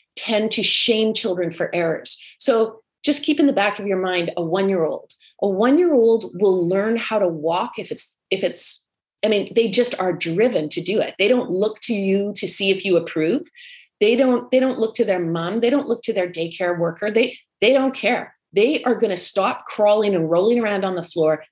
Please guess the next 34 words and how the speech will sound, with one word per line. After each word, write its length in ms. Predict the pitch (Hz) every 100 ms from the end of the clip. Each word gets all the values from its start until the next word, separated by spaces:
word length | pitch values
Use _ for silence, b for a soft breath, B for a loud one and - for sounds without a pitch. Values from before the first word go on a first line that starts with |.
| -
They're 160 | 196
gonna 180 | 165 156
get 220 | 156 147
up 180 | 160 -
on 80 | 220
those 180 | 190 185
two 180 | -
legs 300 | 175 160 156 -
and 100 | 180
they 140 | 170
are 80 | 170
gonna 260 | 160 170 160
do 220 | 185 175
it 180 | 180 - _ _
with 240 | 180 180 180 _
eight 280 | 220 226 - _
hundred 580 | - - 196 190 180 - _ _ _
mistakes. 640 | 160 - - 120 - - -
They're 120 | 165
gonna 160 | 147 147
fall. 480 | - 202 185 185 175
They're 100 | 160
gonna 140 | 135
fall 260 | - 156 -
backwards, 440 | 165 - 147 151
forwards, 480 | - 175 160 160 156
hit 200 | - - - -
furniture, 540 | 185 180 180 175 165 165
you 180 | 208 214
name 220 | 180 147
it. 120 | - -
They 80 |
don't 160 | 226 233
care. 320 | - 233 -